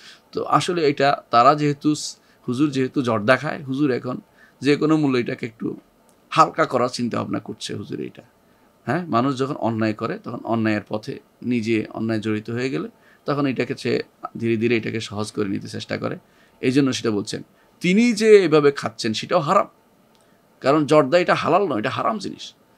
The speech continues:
তিনি হারাম খাচ্ছেন। হ্যাঁ, আপনি বলতে পারেন যে কোরআন হাদিসে কোথায় আছে, কোরআন হাদিসে কোথায় আছে তাহলে আপনি বলেন যে বিষ, ইয়া খাওয়া হারাম,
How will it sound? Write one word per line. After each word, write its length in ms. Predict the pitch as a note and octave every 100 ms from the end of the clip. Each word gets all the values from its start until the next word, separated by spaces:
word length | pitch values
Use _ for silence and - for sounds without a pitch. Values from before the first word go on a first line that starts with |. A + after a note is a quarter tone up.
| _ _
তিনি 160 | D3 F3+
হারাম 280 | C3+ E3 B2
খাচ্ছেন। 300 | A2 - - _ _ _ _ -
হ্যাঁ, 140 | C#3
আপনি 280 | E3+ A2+ E3
বলতে 300 | C3 B2+ E3+
পারেন 220 | E3 E3+
যে 80 | E3
কোরআন 240 | - C#3
হাদিসে 220 | C#3+ D3 D3+
কোথায় 280 | C3 C#3
আছে, 180 | A#2 - A2
কোরআন 180 | - D3
হাদিসে 220 | D#3+ F3+
কোথায় 300 | G3+ - F3+
আছে 200 | E3+ -
তাহলে 220 | D#3 D3
আপনি 160 | D3+ C#3
বলেন 240 | B2+ C3+ C#3
যে 240 | C3+ - - _ _
বিষ, 260 | C3 B2+ -
ইয়া 280 | - C#3 C#3
খাওয়া 240 | - B2
হারাম, 220 | A#2 A#2+